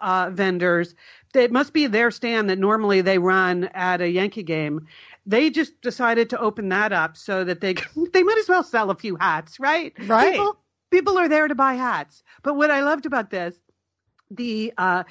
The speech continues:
Speaker 1: so I got in line. I thought, "Well, I can always use a Yankee hat, right? Like,
Speaker 2: Right.
Speaker 1: I'm just gonna go for that."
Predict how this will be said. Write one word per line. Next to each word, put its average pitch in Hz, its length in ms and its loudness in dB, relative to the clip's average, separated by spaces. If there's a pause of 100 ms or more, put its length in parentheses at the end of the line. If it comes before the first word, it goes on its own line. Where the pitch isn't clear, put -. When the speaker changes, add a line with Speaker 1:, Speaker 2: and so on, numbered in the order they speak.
(120)
Speaker 1:
so - 140 -4
I 254 80 4
got 262 240 0
in 285 100 0
line. 214 520 0 (100)
I 202 120 -8
thought, 220 220 -4
"Well, 294 240 0
I 220 120 0
can 233 180 -2
always 226 240 -2
use 220 160 -6
a 208 60 -4
Yankee 208 340 -2
hat, 160 400 -6
right? 208 380 -2
Like, 208 140 -4
Speaker 2:
Right. 240 280 0
Speaker 1:
I'm 190 160 -2
just - 220 -20
gonna 226 160 -4
go 220 160 2
for 208 160 -4
that." 147 300 -2